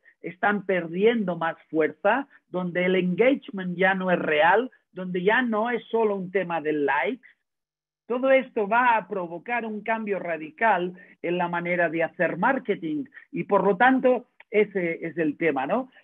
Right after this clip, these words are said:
Y ahí entra una pieza que es la blockchain. Entonces,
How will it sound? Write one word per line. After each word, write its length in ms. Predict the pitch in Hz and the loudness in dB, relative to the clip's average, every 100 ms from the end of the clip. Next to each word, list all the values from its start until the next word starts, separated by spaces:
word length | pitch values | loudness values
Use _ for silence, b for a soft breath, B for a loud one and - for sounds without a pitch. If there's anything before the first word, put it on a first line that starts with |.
| - | 0
Y 120 | 175 | 4
ahí 260 | 226 294 | 8 8
entra 460 | 285 254 220 214 208 | 6 2 4 4 4
una 260 | 190 196 180 | -2 -4 -4
pieza 440 | 196 208 196 180 | 0 0 2 -4
que 140 | 180 185 | -4 -6
es 100 | 185 | -2
la 160 | 165 | -4
blockchain. 760 | 139 185 185 - 262 254 160 - _ _ | 0 -2 -2 -2 -2 -2 -6 -12 _ _
Entonces, 340 | - 220 208 | -6 -2 -2